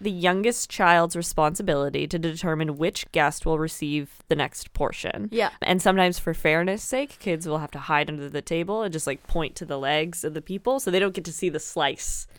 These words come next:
Speaker 2: Oh, that's
Speaker 1: that is
Speaker 2: funny.
Speaker 1: getting served.
Speaker 2: No, we always, that was very important, like, the grandkids. So, like, it, we,
Speaker 1: Yeah.
Speaker 2: like, rotated through 'cause we're all very close in age. And it was
Speaker 1: Okay.
Speaker 2: just, like, this year, like, Kale gets to do it, or this year, Linnea gets to do it.
Speaker 1: Yeah, we didn't do that part,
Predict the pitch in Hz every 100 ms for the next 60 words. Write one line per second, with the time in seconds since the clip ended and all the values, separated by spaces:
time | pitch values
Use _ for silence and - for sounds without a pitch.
0 | - 247 247 226 175 180 180 170 151 -
1 | 156 160 226 277 - - - _ 214 233
2 | 214 240 240 247 - - 202 208 220 208
3 | 202 202 208 190 151 190 190 185 180 180
4 | 180 202 208 220 208 - 180 185 175 -
5 | 208 190 208 226 202 196 190 196 180 175
6 | 180 175 196 202 170 170 165 156 160 170
7 | 165 160 156 214 208 160 170 170 196 180
8 | 175 165 175 208 202 196 185 175 - 180
9 | 160 151 160 - 175 - - 98 165 180
10 | 180 170 165 156 160 85 92 - - -
11 | 202 - - 196 - 170 143 - 196 262
12 | 403 480 466 440 370 - - 185 175 -
13 | - 165 127 -